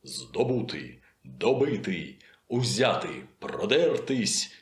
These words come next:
кайлом, зубами, битися кревно, та ба подолати або умерти, або все одно перемога певна, замість зневір'я певність натомість,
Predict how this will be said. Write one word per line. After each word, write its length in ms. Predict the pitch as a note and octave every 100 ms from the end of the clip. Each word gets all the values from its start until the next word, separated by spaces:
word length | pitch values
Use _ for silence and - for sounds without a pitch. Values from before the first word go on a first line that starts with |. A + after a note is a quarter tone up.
| -
кайлом, 800 | A#2 C#3 C#3 C3+ D3 C3 B2+ G2+
зубами, 920 | - A#2+ D3 D3+ D#3+ C3+ C3 C3 B2
битися 580 | B2+ - G2+ G2 C3 C3
кревно, 920 | - A2+ G#2+ D3 D3+ C3+ B2 G2 - - - _ -
та 160 | F#2
ба 340 | G#2 A#2+ A#2+ G#2+
подолати 1120 | - - B2 B2+ D3 G#3+ - B2 B2+ G2+ - -
або 540 | A2+ G2 G#2+ F#2+ - _
умерти, 840 | G2 G#2 G#2+ A2 - - G2+ E2 E2+ - - -
або 460 | F2 G#2+ B2 F#2+
все 320 | - - - A2
одно 580 | A2 G#2+ G#2 A2+ - - -
перемога 480 | G#2+ A2 A#2+ A2+ A2+
певна, 800 | - A#2 B2 G#2 G#2 G2+ F#2+ - - - -
замість 760 | - C3+ B2+ A2+ - - -
зневір'я 1000 | - - - C3 A#2+ A2+ F#2+ F#2 F2 E2 - -
певність 720 | A2 C3 F#2 E2+ D#2 - - F2
натомість, 840 | F#2+ - A2 G2+ F#2+ F#2 - -